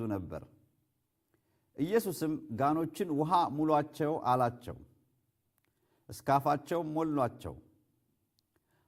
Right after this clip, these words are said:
«አሁንም ቀድታችሁ ለአሳዳሪው ስጡት» አላቸው። ሰጡትም። አሳዳሪውም የወይን ጠጅ የሆነውን ውሃ በቀመሰ ጊዜ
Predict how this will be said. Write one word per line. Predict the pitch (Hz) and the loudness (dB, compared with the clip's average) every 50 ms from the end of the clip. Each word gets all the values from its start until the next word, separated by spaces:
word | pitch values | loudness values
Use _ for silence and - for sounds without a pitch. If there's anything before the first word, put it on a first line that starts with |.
| _ _ - | _ _ 0
«አሁንም | 98 117 135 151 160 165 151 - | 2 2 4 2 2 -2 -4 -4
ቀድታችሁ | - 160 156 139 165 170 151 151 151 - - 196 196 165 - - - _ _ _ - | -4 -4 -4 -2 0 0 0 0 -2 -4 -4 -4 -4 -4 -8 -14 -20 _ _ _ -6
ለአሳዳሪው | 120 123 123 135 - 139 139 135 127 131 131 135 143 143 139 | -2 -2 -2 0 0 0 -2 0 0 0 0 0 0 -2 -2
ስጡት» | - 147 139 - 139 135 - - - - | -4 -8 -6 -6 -8 -8 -8 -12 -8 -4
አላቸው። | 95 104 104 101 95 98 - - - - - - - - _ _ _ _ _ _ _ _ _ _ _ _ _ _ _ _ - | -2 0 0 0 -2 -4 -6 -12 -16 -16 -16 -16 -20 -20 _ _ _ _ _ _ _ _ _ _ _ _ _ _ _ _ -8
ሰጡትም። | - 160 160 156 - 139 117 - - - - - - - _ _ _ _ _ _ _ _ _ - | -4 -4 -4 -4 -4 -8 -8 -8 -8 -12 -16 -18 -20 -20 _ _ _ _ _ _ _ _ _ -8
አሳዳሪውም | 87 101 - 131 131 131 135 143 143 151 165 175 175 - - - - | -6 -2 0 0 0 0 0 0 0 0 -2 -4 -6 -8 -12 -10 -6
የወይን | 107 127 139 147 160 160 160 156 | -4 -2 0 0 0 0 -2 -4
ጠጅ | - 165 170 147 127 | -4 -4 -4 -4 -2
የሆነውን | 143 151 151 151 147 156 160 160 156 151 | -2 0 0 0 0 0 0 0 0 0
ውሃ | 151 160 156 151 135 104 82 - - - - _ _ _ _ _ _ _ _ _ _ - | 2 2 2 4 4 2 2 0 -6 -14 -20 _ _ _ _ _ _ _ _ _ _ -10
በቀመሰ | - - 104 - 120 123 127 123 123 120 127 120 113 | -8 -8 -6 -4 -4 -4 -2 -2 -4 -4 -4 -6 -6
ጊዜ | 107 113 104 110 | -6 -6 -4 -2